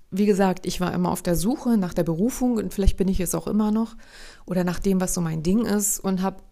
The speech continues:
überlegt, was hast du dann als Kind gerne gemacht? Okay, ich hab gerne,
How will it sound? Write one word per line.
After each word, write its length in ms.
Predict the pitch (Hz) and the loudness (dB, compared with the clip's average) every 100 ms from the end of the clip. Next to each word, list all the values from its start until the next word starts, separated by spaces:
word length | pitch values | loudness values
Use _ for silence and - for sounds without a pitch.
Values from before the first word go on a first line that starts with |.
| - | -12
überlegt, 720 | 196 180 175 180 202 - - - - - - - - | -6 -2 0 2 0 0 -2 -4 -8 -18 -20 -20 -4
was 240 | 185 - | 0 0
hast 160 | 190 - | 0 2
du 40 | |
dann 180 | 185 175 | 2 4
als 160 | - - | 0 -2
Kind 200 | 160 165 | -6 -4
gerne 260 | 165 160 | -4 -4
gemacht? 460 | 160 160 - - - - - - - - - | -6 -10 -10 -14 -16 -20 -20 -20 -20 -20 -14
Okay, 380 | - - 202 214 | -8 -2 4 6
ich 220 | 202 190 | 4 2
hab 200 | 185 185 | -2 -4
gerne, 640 | - 175 185 185 185 185 | -4 -2 0 0 -2 -4